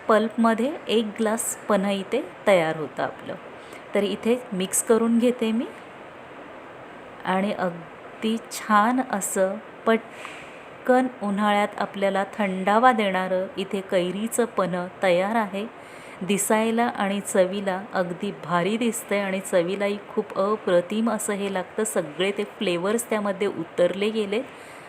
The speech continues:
पुदिना, जिरे पावडर, काळं मीठ, त्यामुळे चवीला खरंच खूप अप्रतिम लागतं. वरनं सजावटीसाठी थोडंसं मी इथे स्प्रिंकल करते जिरे पावडर आणि पुदिना पावडर वरनं मी थोडीशी स्प्रिंकल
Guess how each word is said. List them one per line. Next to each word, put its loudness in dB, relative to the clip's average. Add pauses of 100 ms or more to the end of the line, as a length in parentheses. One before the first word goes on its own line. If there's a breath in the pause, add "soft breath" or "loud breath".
(120)
पुदिना, 2 (120)
जिरे 0
पावडर, 2
काळं 2
मीठ, -4 (400 loud breath)
त्यामुळे 2
चवीला 0 (140)
खरंच 4 (120)
खूप 0
अप्रतिम 0
लागतं. -2 (380 loud breath)
वरनं 4
सजावटीसाठी 2
थोडंसं 4
मी 2
इथे 2
स्प्रिंकल 0
करते 2
जिरे 2
पावडर 2
आणि -2
पुदिना 0
पावडर 4
वरनं 0
मी -4
थोडीशी -2
स्प्रिंकल -2